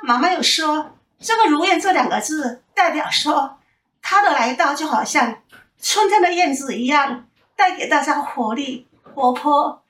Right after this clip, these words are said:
又飞得很开心，所以她叫如燕。后来呢，在这，这样一个巧合之下，我们就直接叫小燕的妈妈叫燕妈。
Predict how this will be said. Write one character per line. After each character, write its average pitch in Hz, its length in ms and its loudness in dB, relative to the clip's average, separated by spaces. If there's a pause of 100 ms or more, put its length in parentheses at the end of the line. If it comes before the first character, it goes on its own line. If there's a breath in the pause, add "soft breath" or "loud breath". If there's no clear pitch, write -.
(200)
又 339 100 2
飞 381 300 -2
得 359 140 2
很 294 180 -4
开 262 260 -4
心， 247 540 -2 (240 soft breath)
所 330 160 -8
以 - 20 -4
她 339 160 4
叫 311 200 4
如 233 360 -4
燕。 277 460 0 (420 soft breath)
后 427 200 4
来 349 180 4
呢， 330 360 0 (520)
在 392 160 -2
这， 427 80 2 (500)
这 - 120 0
样 392 120 0
一 - 40 -8
个 349 100 -6
巧 - 280 -2
合 240 100 0
之 285 160 -6
下， 277 480 0 (380)
我 302 120 2
们 302 120 2
就 339 160 0
直 302 140 -4
接 285 140 2
叫 294 460 -2 (160)
小 269 280 0
燕 370 140 -2
的 - 140 2
妈 254 140 2
妈 262 140 4
叫 294 340 0
燕 311 280 2
妈。 254 500 0